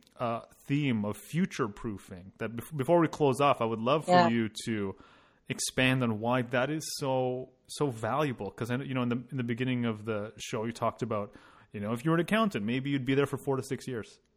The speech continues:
Speaker 1: now.
Speaker 2: Well,
Speaker 1: Like,
Speaker 2: and this is it.
Speaker 1: right? So future proofing is such a great way to, I mean, it's, it says so much, just those two words.
Speaker 2: Well, I think because so many of us want a prescription.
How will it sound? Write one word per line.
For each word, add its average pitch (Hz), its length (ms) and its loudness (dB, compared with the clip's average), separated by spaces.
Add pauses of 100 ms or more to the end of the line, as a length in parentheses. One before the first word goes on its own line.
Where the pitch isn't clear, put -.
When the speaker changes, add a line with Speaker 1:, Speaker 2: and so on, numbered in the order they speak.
(120)
Speaker 1:
now. 101 240 -6 (360)
Speaker 2:
Well, 233 180 12
Speaker 1:
Like, 240 120 10
Speaker 2:
and 233 100 2
this - 180 -4
is 180 120 -10
it. - 60 6
Speaker 1:
right? 165 260 10
So 127 200 4
future 151 320 0
proofing 131 340 2
is 110 120 -4
such 117 140 -6
a 117 60 -4
great 107 480 -6
way 113 220 -2
to, 107 80 -4
I 104 200 -10
mean, 117 100 -2
it's, - 460 -10
it - 80 -10
says 160 320 6
so 143 140 6
much, 131 260 2
just - 200 -6
those 107 180 -4
two - 160 -8
words. 107 400 -6 (720)
Speaker 2:
Well, 220 120 8
I 226 160 10
think 269 240 -4
because 247 340 -2
so 208 120 2
many 220 260 2
of 208 100 4
us 202 180 6
want 175 180 4
a 170 40 4
prescription. 131 800 0